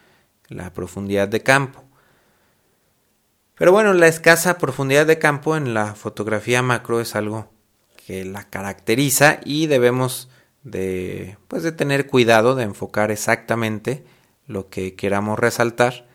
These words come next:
porque seguramente, eh, todo lo demás que esté ligeramente adelante o ligeramente atrás de nuestro foco, de nuestro punto de enfoque, pues va a estar demasiado borroso.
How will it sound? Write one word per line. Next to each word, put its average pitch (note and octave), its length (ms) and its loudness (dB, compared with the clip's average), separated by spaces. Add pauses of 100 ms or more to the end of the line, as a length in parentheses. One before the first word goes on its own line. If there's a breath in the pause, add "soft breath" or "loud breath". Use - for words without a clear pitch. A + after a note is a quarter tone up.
(340 soft breath)
porque A2 260 -6
seguramente, G#2+ 960 -2 (500)
eh, - 300 -20 (100)
todo C#3+ 200 2
lo B2+ 120 4
demás B2 500 -4 (120)
que - 100 -18
esté G#2+ 260 -10
ligeramente C#3 680 -8
adelante A2 420 -10
o G2+ 80 -8
ligeramente G#2+ 840 -10 (420 soft breath)
atrás - 580 -4 (600)
de - 200 -14
nuestro G#2 340 -12
foco, E3 480 -8 (400)
de A2 480 -12 (100)
nuestro A2 580 -8
punto A2+ 320 -6
de G2+ 80 -4
enfoque, G#2+ 500 -8 (460 soft breath)
pues B2+ 200 -6
va B2 100 4
a A#2+ 40 2
estar - 460 -2 (180)
demasiado G2 840 -6 (460)
borroso. F2 600 -8